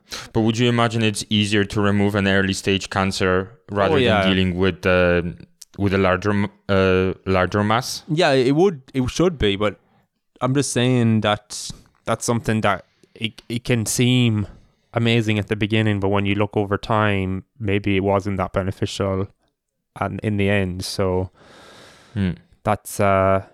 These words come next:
Speaker 2: that's why I always say when you see these new, these stories about, like, new tests to deve-, that can detect X, Y, and Z earlier, we were like, you should really be able to look over time and see, actually, does it really help them in the long term in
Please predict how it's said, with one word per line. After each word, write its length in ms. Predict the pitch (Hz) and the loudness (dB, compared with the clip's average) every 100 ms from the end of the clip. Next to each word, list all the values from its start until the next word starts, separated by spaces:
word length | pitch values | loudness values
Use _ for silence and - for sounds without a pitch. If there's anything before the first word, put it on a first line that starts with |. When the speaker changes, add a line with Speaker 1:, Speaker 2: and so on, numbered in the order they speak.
| _ - | _ -8
Speaker 2:
that's 200 | 104 - | -6 -2
why 140 | 104 | 0
I 20 | |
always 240 | 101 101 98 | 0 0 -2
say 180 | 101 98 | -2 -2
when 140 | 95 | -2
you 80 | 95 | -6
see 260 | - 117 | -2 0
these 260 | 117 113 104 | 2 0 0
new, 440 | 107 107 104 101 - | 2 2 2 0 0
these 160 | 110 - | -2 -2
stories 440 | - 104 101 98 | 0 0 2 0
about, 300 | 98 92 95 | -2 -2 0
like, 180 | 95 92 | 0 0
new 220 | 113 147 | 2 2
tests 420 | 127 143 139 120 - | 2 0 0 -2 -4
to 120 | 117 | -4
deve-, 380 | 110 107 113 - 120 | -2 -2 -2 -2 -4
that 140 | 104 - - | -4 -6 -10
can 120 | 120 | -8
detect 640 | 113 120 110 - - - - _ _ _ _ | -4 -2 -2 -6 -16 -16 -20 _ _ _ _
X, 300 | - 117 - 117 | -4 -4 -2 0
Y, 140 | 110 | 0
and 120 | 104 | 0
Z 60 | 104 104 101 98 98 - - _ _ _ | 2 2 2 0 -2 -14 -20 _ _ _
earlier, 520 | 110 113 104 98 92 - | 0 2 4 2 0 -2
we 160 | - 104 | -2 2
were 120 | 101 | 2
like, 220 | 98 95 110 | 2 0 -2
you 140 | 110 | -4
should 200 | - 110 | -2 -2
really 280 | 101 104 104 | 0 0 0
be 100 | 101 | 0
able 140 | 101 | -2
to 100 | 101 | -2
look 180 | 101 98 | -2 0
over 240 | 104 98 98 | 0 0 -2
time 260 | - 101 | -2 -2
and 80 | 95 | -2
see, 180 | - 90 98 | -4 -6 -4
actually, 300 | 104 - 95 | -4 -4 -2
does 200 | 107 98 | -2 -2
it 80 | |
really 280 | 95 101 101 | 0 0 0
help 280 | 95 101 101 | 0 -2 -2
them 240 | 98 92 92 | -4 -4 -4
in 120 | 98 | -4
the 40 | 95 | -2
long 300 | 92 101 104 | 0 -2 -2
term 300 | - 95 90 | -2 -4 -2
in 140 | 92 | -6